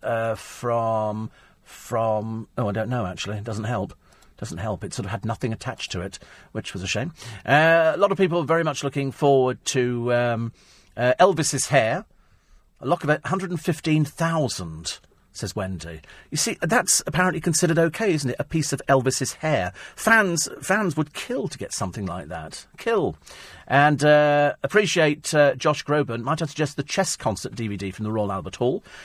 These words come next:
He sings alongside Idina Menzel and Marty Pellow." Oh, he's, I, I love him. I think I've seen it, actually. I think I've seen it. And, uh, apparently that, uh, Ingris Abbey lady always wears gloves,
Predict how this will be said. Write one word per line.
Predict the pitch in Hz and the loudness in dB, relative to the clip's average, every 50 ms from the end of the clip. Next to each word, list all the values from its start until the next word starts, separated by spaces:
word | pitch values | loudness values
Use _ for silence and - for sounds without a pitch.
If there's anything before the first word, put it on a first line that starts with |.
| - - | -10 -6
He | - 123 | -2 2
sings | - 185 190 175 135 | 4 4 6 6 6
alongside | 165 156 156 151 135 - 143 139 135 - - | 6 6 6 4 4 4 4 2 2 2 2
Idina | 135 - 196 214 196 180 | 2 4 4 6 6 6
Menzel | 156 151 147 135 - 170 165 160 | 6 4 4 6 6 6 6 6
and | 156 151 | 4 2
Marty | 156 156 143 - 156 | 2 2 2 0 -2
Pellow." | 139 - 131 131 117 101 98 92 90 - _ _ _ _ _ _ - | -2 2 2 2 4 2 -2 -6 -10 -14 _ _ _ _ _ _ -2
Oh, | - 139 | 2 2
he's, | 139 127 - - - | 2 2 -2 -6 -12
I, | - 127 113 123 - | -10 -10 -8 -6 -4
I | 123 | -2
love | 127 120 135 131 | 0 2 0 0
him. | - - | 0 0
I | 117 139 | 2 2
think | 214 220 - | 2 4 4
I've | 185 139 - | 4 2 2
seen | - - 233 220 156 | 2 0 0 0 0
it, | 101 - | -2 -2
actually. | 98 90 - - - 87 82 80 - _ _ _ _ _ _ - | -6 -10 -8 -10 -10 -10 -10 -12 -14 _ _ _ _ _ _ -14
I | - | -10
think | - 185 180 - | -8 -6 -4 -4
I've | 143 127 | -4 -4
seen | - - 170 165 143 | -4 -4 -4 -4 -4
it. | 92 90 - - - _ _ _ _ _ _ _ _ _ _ _ - | -4 -6 -10 -16 -20 _ _ _ _ _ _ _ _ _ _ _ -6
And, | 120 120 120 120 120 120 120 120 117 - 135 | -4 -2 -2 0 0 -2 -2 -4 -2 2 4
uh, | 127 131 - | 4 4 4
apparently | 147 - - 196 247 285 285 - - - 220 | 0 -2 -2 -2 0 0 0 0 -2 -2 2
that, | - - 180 - - - - | 2 0 0 0 -4 0 2
uh, | 156 147 143 139 139 - - - _ _ _ - | 4 6 6 4 2 -2 -10 -20 _ _ _ -2
Ingris | 151 185 147 151 139 - - - | 0 0 2 2 0 0 0 0
Abbey | - 160 170 143 123 113 | 0 0 2 2 0 -2
lady | 101 95 92 92 87 - | -2 -4 -4 -6 -4 -2
always | - 175 208 185 - | 0 0 0 2 4
wears | 143 131 123 - | 2 2 2 2
gloves, | - 123 113 98 101 127 143 - - - - - - | 0 0 0 0 0 -2 -2 -4 -6 -8 -8 -12 -14